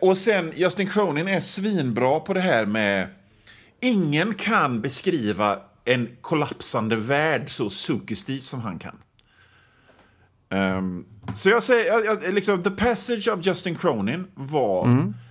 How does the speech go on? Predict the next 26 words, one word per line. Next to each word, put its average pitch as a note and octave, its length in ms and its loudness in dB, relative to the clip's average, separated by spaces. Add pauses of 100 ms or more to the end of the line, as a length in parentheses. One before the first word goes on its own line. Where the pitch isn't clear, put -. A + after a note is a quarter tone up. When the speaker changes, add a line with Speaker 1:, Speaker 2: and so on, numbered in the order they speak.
(160)
Speaker 1:
var A2 640 2
väldigt, G#2+ 640 -2
v-, G#2+ 80 -2 (340)
v-, D#3 240 -6
v-, - 340 -6
eh, F#3+ 180 -8 (180)
läs F#3+ 580 2
den, G#2 400 -2 (140)
för - 160 0
all B2 380 2
del. G#2 440 -2 (560)
Speaker 2:
Måste D3 160 2
Speaker 1:
Jag G#3 280 6
Speaker 2:
ni. E3+ 60 -6
Speaker 1:
blev F#3 240 2
besviken A2+ 1120 -2 (640)
på C3+ 240 2
helheten G2 840 -2
i E2 100 -14
slutet, G#2 640 -6
för B2 180 -6
jag A2+ 160 2
kände G#2 380 -4
att F#2+ 220 -8
det G#2 80 -4
här G2 440 -2